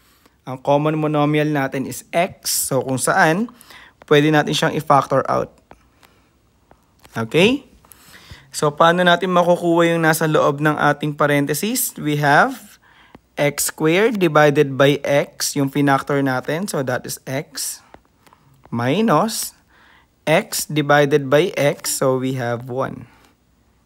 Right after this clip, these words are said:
Tama? So, sino yung common? So, mga makikita nyo, na common si x minus one sa numerator and denominator. Tama?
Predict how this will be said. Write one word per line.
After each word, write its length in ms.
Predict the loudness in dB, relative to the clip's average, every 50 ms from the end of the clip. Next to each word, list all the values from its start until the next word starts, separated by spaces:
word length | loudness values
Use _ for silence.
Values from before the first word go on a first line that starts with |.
| _ _ _ _ _ _ _ _ _ -20 -20 -20 _ _ -20 -20 _ _ _ -4
Tama? 320 | -2 0 2 4 2 2 0 -4 -12 _ _ _ _ -20 -20 -20 -20 _ _ -8
So, 160 | -6 -6 -4
sino 240 | -4 -4 -2 0 0
yung 240 | 2 0 0 0
common? 560 | 2 2 2 2 2 2 2 2 0 0 -4 -6 -6
So, 160 | -4 -2 0
mga 160 | 0 0 0 0
makikita 500 | 0 -2 -4 -4 -6 -6 -4 -2 0 0 2
nyo, 320 | 2 2 2 0 0 -4 -8 -14 -20 -20 -20 -20 _ _
na 160 | -2 -2 -2
common 480 | 0 2 4 4 4 4 2 2 0 0
si 160 | 0 -2 -4 -2 -2
x 240 | -2 -2 -2 -4 0
minus 480 | 2 4 4 4 2 0 -2 -2 -2
one 480 | 0 0 0 0 -2 -4 -6 -8 -10 -12 _ _ _ -20 -20 _ _ _ _
sa 160 | -8 -4 -2 0
numerator 640 | 0 0 0 0 0 -2 -2 -2 -2 -2 -2 -2
and 240 | -2 0 -2 -2 -2
denominator. 960 | 0 0 -2 -2 -2 -4 -4 -6 -6 -8 -8 -8 -8 -6 -6 -6 -8 -10 -14 _ _ _ _ _ _ _ _ _ _ _ _ _ _ _ _
Tama? 400 | -12 -8 -4 0 0 0 0 0